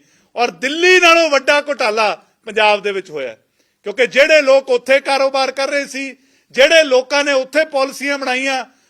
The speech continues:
ਉਹੀ ਸਾਰੇ ਲੋਕਾਂ ਕੋਲੇ ਪੰਜਾਬ ਦੇ ਠੇਕੇ ਨੇ,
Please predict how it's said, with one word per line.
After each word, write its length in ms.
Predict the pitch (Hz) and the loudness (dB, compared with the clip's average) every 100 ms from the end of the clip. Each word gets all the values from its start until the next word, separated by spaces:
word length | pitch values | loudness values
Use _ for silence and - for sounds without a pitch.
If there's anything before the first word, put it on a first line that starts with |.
| _ | _
ਉਹੀ 380 | 226 294 294 359 | 2 4 4 2
ਸਾਰੇ 360 | - 277 285 285 | 2 0 2 2
ਲੋਕਾਂ 380 | 240 240 262 254 | 2 -2 -4 -6
ਕੋਲੇ 240 | 254 254 | -2 -2
ਪੰਜਾਬ 420 | 254 226 208 214 208 | -2 -4 -2 -2 -2
ਦੇ 100 | 247 | -4
ਠੇਕੇ 340 | 226 240 262 | -4 -4 -4
ਨੇ, 220 | 254 262 | -2 -4